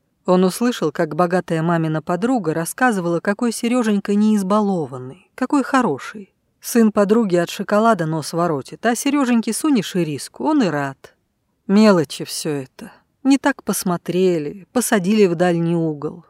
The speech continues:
дали кружку с трещинкой, обесценили работу, не заплатили вовремя или вообще не заплатили. У нас на глазах кого-то обнимали и целовали, выражали приязнь и симпатию, а про нас словно забыли,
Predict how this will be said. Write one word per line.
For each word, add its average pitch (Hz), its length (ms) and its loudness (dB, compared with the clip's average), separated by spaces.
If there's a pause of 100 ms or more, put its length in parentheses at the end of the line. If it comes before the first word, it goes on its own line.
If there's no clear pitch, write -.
(140)
дали 180 260 4
кружку 202 460 -2
с - 100 -12
трещинкой, 165 800 -6 (180)
обесценили 220 720 2
работу, 160 720 -2 (160)
не 180 180 4
заплатили 175 640 0
вовремя 170 800 -4
или 277 260 2
вообще 254 520 -2
не 151 120 -4
заплатили. 156 760 -10 (360)
У 180 100 2
нас 185 260 2
на 175 100 0
глазах 175 460 0
кого-то 165 400 -2
обнимали 175 500 2
и 165 120 -2
целовали, 151 920 -4 (100)
выражали 208 560 2
приязнь 226 480 0
и 220 60 2
симпатию, 190 760 -6
а 226 160 0
про 247 200 0
нас 254 180 0
словно 226 460 0
забыли, 175 560 -4